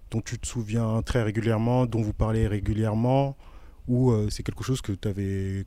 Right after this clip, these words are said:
complètement zappé, que ça fait revenir en toi des super souvenirs et, et te rappeler pourquoi est-ce qu'elle est si importante, euh, dans ta vie ?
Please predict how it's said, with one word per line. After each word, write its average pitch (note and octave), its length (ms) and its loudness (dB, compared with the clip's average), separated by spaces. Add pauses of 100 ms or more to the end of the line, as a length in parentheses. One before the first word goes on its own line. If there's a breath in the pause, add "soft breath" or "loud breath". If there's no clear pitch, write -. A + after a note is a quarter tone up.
complètement A#2 420 -2
zappé, B2+ 320 0
que - 80 -10
ça G#2 160 0
fait - 180 -4
revenir G#2+ 360 0
en G#2 100 0
toi A#2 480 0
des G2 220 -2
super - 340 -2
souvenirs A2 460 0
et, F#2+ 140 -2 (320 loud breath)
et A2+ 100 4
te - 180 2
rappeler B2 460 6
pourquoi - 420 4
est-ce - 120 2
qu'elle A#2 160 4
est A2 60 6
si - 160 0
importante, G#2 520 -2
euh, G2 220 0
dans F#2+ 120 -2
ta F#2 140 -6
vie ? - 280 -10